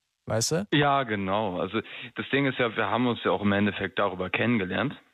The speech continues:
Speaker 1: Oh, geil. Das,
Speaker 2: Äh,
Speaker 1: ey, das muss ich hören. Es ist, bitte,
Speaker 2: Ja.
Speaker 1: bitte, ey, Hannes, wenn das jetzt so eine, äh, Slim Shady Story ist, dass ihr euch bei einem Battle Rap kennengelernt habt,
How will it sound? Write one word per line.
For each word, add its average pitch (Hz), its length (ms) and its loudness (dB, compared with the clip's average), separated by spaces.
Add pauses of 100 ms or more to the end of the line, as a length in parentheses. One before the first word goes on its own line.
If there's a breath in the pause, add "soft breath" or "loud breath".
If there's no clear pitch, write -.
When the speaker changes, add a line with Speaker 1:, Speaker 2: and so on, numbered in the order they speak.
(460)
Speaker 1:
Oh, 180 240 2
geil. 147 380 2
Das, 180 160 2
Speaker 2:
Äh, 185 140 2
Speaker 1:
ey, 185 60 2
das 170 200 2
muss 185 180 4
ich 160 160 0
hören. 139 320 0 (800)
Es 165 140 2
ist, 196 240 0 (120)
bitte, 160 260 2
Speaker 2:
Ja. 120 160 0
Speaker 1:
bitte, 175 400 -4
ey, 175 120 2
Hannes, 170 320 0
wenn 180 80 2
das 180 140 0
jetzt 175 160 0
so 180 80 0
eine, 175 260 0
äh, 160 260 2
Slim 165 320 4
Shady 185 320 2
Story 160 320 0
ist, 165 140 0
dass 160 140 0
ihr 170 80 4
euch 165 120 0
bei 170 60 -4
einem 156 200 0
Battle 175 260 0
Rap 151 220 0
kennengelernt 139 600 0
habt, 147 360 -2